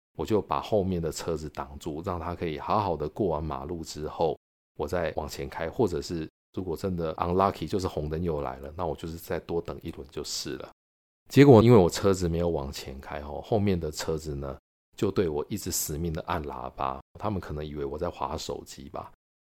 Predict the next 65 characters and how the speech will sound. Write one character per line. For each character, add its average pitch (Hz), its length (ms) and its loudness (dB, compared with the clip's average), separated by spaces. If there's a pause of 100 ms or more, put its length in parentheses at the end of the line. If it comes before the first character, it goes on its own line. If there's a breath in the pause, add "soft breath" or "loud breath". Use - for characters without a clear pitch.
(120)
按 156 120 8
喇 90 200 4
叭 107 180 4
的 104 80 2
结 92 240 0
果 82 160 -2
就 101 100 -2
会 95 120 0
导 71 240 -4
致 80 220 -8
让 95 220 -2
我 73 180 -4
下 120 280 -2
一 120 60 0
次 - 180 -6
再 107 140 -2
遇 107 160 -4
到 95 200 0
类 98 160 2
似 90 200 -4
状 85 200 -4
况 80 200 -8
的 76 100 -6
时 - 180 -10
候 78 200 -6
呢， 69 260 -10 (460)
就 98 180 -4
会 87 200 -2
有 73 200 -4
一 78 60 -4
点 76 260 -8 (120)
左 71 200 -6
右 80 160 -2
为 71 280 -8
难， 76 200 -10 (640)
就 110 140 0
会 101 100 2
心 87 240 -4
想： 82 220 -6
我 104 80 -6
到 143 200 4
底 101 100 0
是 - 160 -4
要 123 200 4
先 135 280 2
不 143 100 2
走， 85 300 0
保 82 220 -4
护 107 180 -4
前 - 360 -4
面 110 240 2
这 98 120 2
一 98 100 2
个 90 160 -2
还 82 120 -4
没 82 120 -2
有 85 160 0
过 95 220 -2
完 78 160 0
马 71 180 -4
路 85 160 -6
的 78 120 -8
行 69 280 -10
人 71 200 -6
好， 67 280 -4